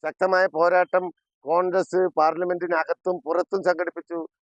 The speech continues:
സോണിയാഗാന്ധിയുടെ നേതൃത്വത്തിൽ, കപിൽ സിബലിന്റെ നേതൃത്വത്തിൽ, രാഹുൽ ഗാന്ധിയുടെ നേതൃത്വത്തിൽ നിരവധി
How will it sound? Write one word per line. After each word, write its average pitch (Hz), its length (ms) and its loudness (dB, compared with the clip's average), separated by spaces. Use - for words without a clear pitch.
സോണിയാഗാന്ധിയുടെ 165 760 0
നേതൃത്വത്തിൽ, 165 580 -2
കപിൽ 139 340 -2
സിബലിന്റെ 165 460 -2
നേതൃത്വത്തിൽ, 165 600 -4
രാഹുൽ 170 320 2
ഗാന്ധിയുടെ 170 420 2
നേതൃത്വത്തിൽ 170 640 -4
നിരവധി 190 800 2